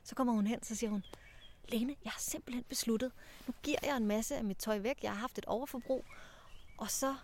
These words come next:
lader jeg være med at, at købe noget som helst, som vi kan undvære. Selvfølgelig skal børnene have det, de skal have, men ellers så står vi af det der ræs."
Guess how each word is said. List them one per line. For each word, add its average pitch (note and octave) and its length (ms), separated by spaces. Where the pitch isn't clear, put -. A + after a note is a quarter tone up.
lader A3 140
jeg G3+ 120
være A#3 200
med B3 120
at, A3+ 140
at G3 80
købe A3 420
noget A#3 260
som A#3+ 120
helst, - 180
som A3 140
vi G#3 40
kan - 140
undvære. F3 300
Selvfølgelig C4 340
skal - 140
børnene A3 320
have G3+ 300
det, G3+ 160
de A3 100
skal A3+ 180
have, A3 160
men G#3+ 280
ellers - 440
så A3 260
står G#3+ 200
vi G3 120
af F#3+ 100
det F#3+ 120
der - 220
ræs." - 380